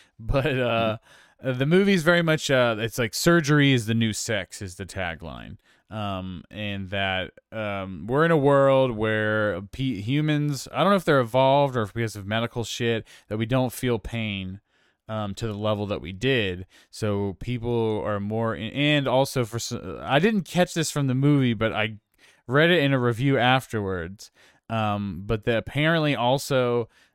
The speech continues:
Speaker 1: um, that we are more resilient to, uh, bacteria and stuff, like, uh,
Speaker 2: Yeah,
Speaker 1: we're
Speaker 2: yeah, they said that in the movie.
Speaker 1: antiseptic, antiseptic organ or insides or whatever, so that we can just
Speaker 2: Mm.
Speaker 1: open each other up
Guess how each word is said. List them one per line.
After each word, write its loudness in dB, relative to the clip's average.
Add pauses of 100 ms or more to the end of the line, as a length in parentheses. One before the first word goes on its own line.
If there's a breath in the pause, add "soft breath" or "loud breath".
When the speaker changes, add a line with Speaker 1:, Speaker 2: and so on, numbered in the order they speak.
(100)
Speaker 1:
um, -6 (400)
that -6
we 4
are 6
more 4
resilient 0 (180)
to, -2
uh, -2
bacteria 0
and -6
stuff, -6
like, -4
uh, -4
Speaker 2:
Yeah, 10
Speaker 1:
we're 6
Speaker 2:
yeah, 6
they 6
said 4
that 2
in 0
the -6
movie. 0
Speaker 1:
antiseptic, -6 (460 soft breath)
antiseptic -2
organ -4
or -2
insides -2
or -4
whatever, -4 (220 soft breath)
so -4
that 2
we 4
can -2
just -2
Speaker 2:
Mm. -4
Speaker 1:
open 2
each -2
other 0
up -2